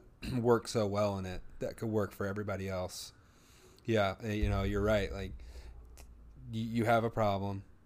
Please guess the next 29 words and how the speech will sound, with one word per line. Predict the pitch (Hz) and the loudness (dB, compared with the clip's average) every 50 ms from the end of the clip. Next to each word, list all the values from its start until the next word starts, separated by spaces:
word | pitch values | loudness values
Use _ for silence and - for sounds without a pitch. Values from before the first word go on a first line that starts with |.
| - - - | -18 -10 -8
You've | 120 117 - | -6 -6 -4
tried | - 117 110 107 104 | -2 0 0 0 0
to | 107 | -2
fix | - - 107 98 - | -4 -4 -4 -4 -4
it. | 110 80 | -6 -6
You | 117 | -6
can't. | - - 104 98 92 92 95 - - - - - - - - - - - - - - - - - - | -4 -4 -4 -4 -4 -6 -8 -10 -16 -20 -20 -20 -20 -20 -20 -20 -20 -20 -20 -20 -20 -20 -20 -20 -16
So | - - - 120 107 104 101 98 95 92 98 | -12 -2 2 4 4 6 4 4 2 0 0
you | 104 104 107 | 0 0 2
obviously | 90 107 110 110 110 104 - - 113 110 | 4 4 4 4 2 2 0 0 0 0
need | 104 104 98 | 0 0 0
to | 101 95 | -2 -4
form | - - 113 107 104 98 | -2 0 2 2 2 0
a | 92 | -2
concept | - 107 107 104 101 98 - - 104 98 - | -2 -2 -2 -2 -2 -2 -2 -2 -2 -2 -2
of | 104 98 | -2 -2
a | 101 95 | -2 0
higher | 98 104 101 98 95 | 0 0 0 0 0
power | - 107 104 104 113 110 123 120 107 104 - - - - | 0 0 0 0 0 -2 -4 -8 -10 -10 -12 -14 -16 -16
<clears throat> | - - - - | -18 -12 -4 0
to | 180 185 170 156 143 120 - 117 107 | 2 2 4 4 2 2 2 0 2
help | - 131 127 123 - - | 6 6 6 6 6 2
you. | 87 85 87 104 - - - - - - - - - _ - - - - - - - - - - - - - - - - | -4 -6 -6 -6 -10 -12 -20 -20 -20 -20 -20 -20 -20 _ -20 -20 -20 -20 -20 -20 -20 -20 -20 -20 -20 -20 -20 -20 -12 -4
And | 107 110 110 107 | -2 0 2 4
then | 110 107 107 | 4 4 6
once | 110 120 117 - - | 6 4 4 4 0
you | 113 | 2
do | 113 113 110 104 | 2 4 4 6
that, | 110 120 127 117 104 107 - | 6 6 6 6 6 4 0